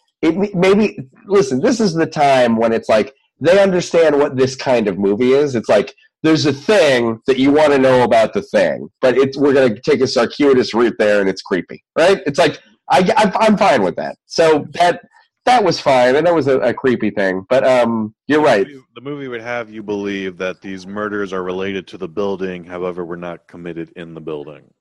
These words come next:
Speaker 1: And at that, yeah, at that time too, we're still not cl-, sh-, exactly sure what, what this whole paradigm is, but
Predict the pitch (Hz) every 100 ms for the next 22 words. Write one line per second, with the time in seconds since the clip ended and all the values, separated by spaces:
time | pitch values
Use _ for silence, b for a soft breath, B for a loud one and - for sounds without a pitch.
0 | _ 147 170 180 185 - 185 175 - 156
1 | 117 123 127 175 180 - 151 131 117 104
2 | - 127 107 107 - 143 131 120 110 104
3 | - _ - - - 131 123 - - 139
4 | 127 147 151 139 123 - 120 107 98 113
5 | - 95 107 110 101 95 104 95 - 123
6 | 107 98 87 85 85 82 - 117 110